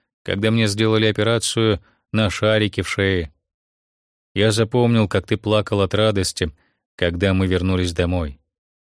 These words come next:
Я не знал, что от радости тоже плачут». «А когда вы в последний раз плакали от радости? Сдерживаете ли вы такие слезы, потому что боитесь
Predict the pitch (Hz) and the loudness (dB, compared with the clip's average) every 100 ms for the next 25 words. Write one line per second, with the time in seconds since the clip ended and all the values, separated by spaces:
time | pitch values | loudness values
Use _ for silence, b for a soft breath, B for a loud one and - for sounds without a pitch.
0 | _ 90 127 185 165 139 151 165 - 123 | _ -2 2 2 2 2 2 2 0 0
1 | 117 123 131 131 - 127 113 131 139 110 | 2 0 0 0 0 -2 0 0 0 0
2 | 107 120 - - - _ _ _ _ _ | 2 0 -4 -10 -12 _ _ _ _ _
3 | _ _ _ - - - 127 139 196 185 | _ _ _ -6 -2 0 0 4 4 4
4 | 240 247 - 104 - 101 92 92 98 98 | 4 2 2 -2 0 0 0 2 2 0
5 | - - 160 - 160 160 - 139 - 85 | -2 0 0 0 -4 -4 -2 -4 -2 -4
6 | 73 - - - _ _ _ _ _ _ | -4 -12 -14 -20 _ _ _ _ _ _
7 | _ _ 87 87 98 170 156 156 151 139 | _ _ -4 -2 2 2 2 2 2 0
8 | - 113 107 120 120 101 107 107 - 98 | 0 0 2 2 0 -2 0 0 0 0
9 | 131 160 127 101 _ _ _ _ - 85 | 0 0 -2 -4 _ _ _ _ -4 0
10 | 92 - 78 76 76 76 95 - 98 - | 0 -2 -2 -2 -2 -4 -8 -8 -6 -6
11 | - | -10